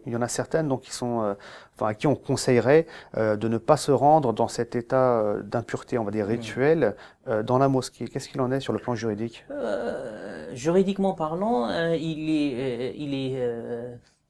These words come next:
Speaker 2: il est pas permis, euh, pour un homme, euh, ou une femme qui ne sont pas en état de pureté rituelle de, d'entrer dans une mosquée.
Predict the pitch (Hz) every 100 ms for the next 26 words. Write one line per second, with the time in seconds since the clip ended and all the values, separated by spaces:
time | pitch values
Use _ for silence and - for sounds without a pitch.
0 | - 127 123 - 151 143 - 147 147 165
1 | 180 - 151 135 131 123 117 120 120 123
2 | 98 - _ _ - 127 123 135 131 135
3 | 143 139 131 123 120 120 117 117 - -
4 | - 127 - 131 120 - 139 139 123 -
5 | - 127 123 - 127 147 139 - 123 123
6 | 131 135 127 - 117 110 120 113 - 127
7 | - - 131 120 117 - 127 165 214 233
8 | _ _ _ 120 107 127 127 123 120 120
9 | 123 127 123 123 127 - 156 143 131 123
10 | 113 110 -